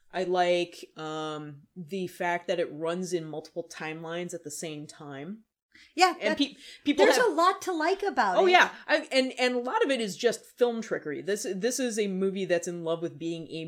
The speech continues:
Speaker 1: movie and the possibilities of what you can do with a movie's structure. But you're right. The, um, the characters aren't all that interesting. They're not, I mean, there, there is definitely effort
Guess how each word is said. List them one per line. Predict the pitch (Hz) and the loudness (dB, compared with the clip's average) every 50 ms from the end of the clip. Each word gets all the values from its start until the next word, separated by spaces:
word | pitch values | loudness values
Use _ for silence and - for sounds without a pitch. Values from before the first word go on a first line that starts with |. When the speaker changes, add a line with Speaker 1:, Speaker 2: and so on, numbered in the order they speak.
| 160 | -8
Speaker 1:
movie | 160 170 170 160 151 156 139 139 131 - _ _ _ _ | -8 -8 -8 -8 -8 -10 -10 -10 -12 -14 _ _ _ _
and | - 170 170 160 160 156 147 - | -6 -4 -4 -4 -4 -8 -10 -12
the | 165 156 - _ _ _ _ _ _ _ _ | -14 -14 -16 _ _ _ _ _ _ _ _
possibilities | - - 208 196 190 - 180 170 151 180 180 175 170 165 160 151 147 170 | -10 -6 -4 -4 -4 -4 -6 -6 -2 -2 0 0 -2 -4 -6 -8 -8 -8
of | 151 143 | -6 -6
what | 165 131 | -6 -6
you | 147 | -6
can | - - 175 156 156 | -8 -12 -12 -10 -8
do | 165 160 156 151 147 147 143 143 - | -6 -6 -4 -4 -4 -6 -8 -10 -12
with | - 143 151 151 143 147 143 - _ - | -14 -12 -8 -8 -8 -8 -10 -12 _ -10
a | |
movie's | 170 170 160 160 151 147 147 147 147 | -10 -8 -8 -10 -10 -10 -10 -10 -10
structure. | - - - 135 - - - - - - - _ _ _ _ _ - - - - - - _ _ _ - | -10 -10 -10 -10 -10 -10 -10 -12 -12 -14 -16 _ _ _ _ _ -20 -20 -20 -20 -20 -20 _ _ _ -16
But | 170 - 185 180 175 165 156 - - _ _ _ - | -8 -2 0 2 2 2 2 -2 -6 _ _ _ -8
you're | 190 190 190 185 185 | -2 0 2 2 2
right. | 175 165 208 302 285 196 160 147 - 165 | 2 0 0 2 2 2 0 -4 -6 -6
The, | 190 185 185 180 180 - | -4 -4 -2 -2 -2 -4
um, | 160 165 165 160 156 151 151 151 - _ _ _ _ _ | -4 -4 -6 -6 -8 -8 -10 -12 -16 _ _ _ _ _
the | 175 180 147 175 180 170 - - | -14 -12 -10 -10 -10 -10 -10 -14
characters | - - 190 156 165 165 - 202 208 208 | -8 -4 -2 -2 -2 -2 -4 -6 -6 -6
aren't | - 139 165 170 170 160 160 165 | -6 -6 -6 -6 -6 -6 -6 -6
all | 151 151 151 | -6 -6 -4
that | 151 147 143 139 - - _ - | -4 -4 -4 -6 -8 -10 _ -10
interesting. | 175 165 170 170 160 - - 165 170 185 196 190 | -10 -8 -6 -8 -8 -6 -6 -6 -6 -6 -6 -6
They're | 170 165 165 | -6 -6 -6
not, | 160 156 156 156 156 151 151 151 147 - - - - - 180 180 - - | -6 -8 -8 -8 -8 -8 -8 -10 -10 -10 -10 -12 -10 -8 -6 -6 -4 -2
I | 190 | -2
mean, | 190 190 185 175 | -2 -2 -2 0
there, | 175 170 170 160 143 151 170 | 0 0 0 0 -2 -4 -2
there | 160 185 180 | 0 0 0
is | 175 165 135 | 0 -2 -2
definitely | 196 185 - 175 160 147 151 156 156 - - _ _ - | -2 -2 -2 -4 -10 -10 -8 -8 -10 -10 -12 _ _ -6
effort | 143 202 254 - - 302 254 226 - - | -4 -4 -4 -2 -2 -2 -2 -2 -4 -6